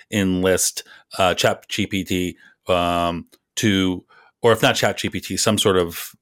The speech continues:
A I system to write a child's book, which he then proceeded to sell on Amazon. So I'm not sure what it's doing,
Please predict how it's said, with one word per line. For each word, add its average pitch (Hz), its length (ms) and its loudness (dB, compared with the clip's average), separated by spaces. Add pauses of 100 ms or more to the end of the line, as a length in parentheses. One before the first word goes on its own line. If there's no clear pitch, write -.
(140)
A 101 120 4
I 90 160 2
system - 480 -4 (220)
to 131 140 2
write 113 260 4
a 92 40 -2
child's 90 380 -2
book, - 320 -8 (300)
which 98 380 4
he 101 160 2
then 92 420 2
proceeded 92 400 0
to 85 120 0
sell 85 240 0
on 82 140 -4
Amazon. 78 400 -8 (340)
So 87 220 0
I'm 117 120 0
not 107 120 2
sure 98 160 0
what 85 140 2
it's - 160 -8
doing, 139 380 2